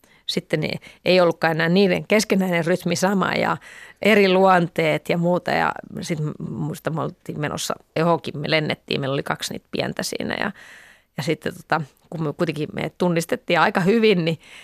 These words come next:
se tuntui, että koko lentokone seurasi, että mitenköhän noi selvii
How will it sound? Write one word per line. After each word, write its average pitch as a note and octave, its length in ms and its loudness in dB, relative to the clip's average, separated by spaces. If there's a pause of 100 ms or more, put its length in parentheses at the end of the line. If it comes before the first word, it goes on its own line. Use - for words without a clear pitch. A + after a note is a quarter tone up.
(140)
se - 100 -16
tuntui, F3+ 320 0
että - 140 -4
koko F3+ 320 -4 (160)
lentokone F3 680 0
seurasi, - 520 -2
että F#3 100 2
mitenköhän C#4 580 6
noi B3 180 8
selvii C#4 520 6